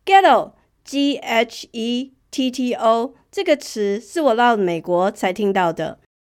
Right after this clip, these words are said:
根据我在网络上学来的讯息，ghetto 这个词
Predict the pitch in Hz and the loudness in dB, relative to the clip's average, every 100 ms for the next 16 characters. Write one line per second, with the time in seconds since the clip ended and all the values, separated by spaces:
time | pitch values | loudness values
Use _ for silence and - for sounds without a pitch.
0 | - 381 392 427 381 269 208 277 247 190 | -6 0 4 6 6 4 4 4 6 4
1 | 202 240 294 269 247 220 214 214 226 277 | 2 2 4 4 2 2 4 2 0 0
2 | 302 240 190 180 208 _ - 302 294 214 | 0 0 -2 -2 -4 _ 2 4 6 4
3 | - - - 320 311 - 254 226 254 | 2 -12 -6 -2 -2 -2 -4 -2 -2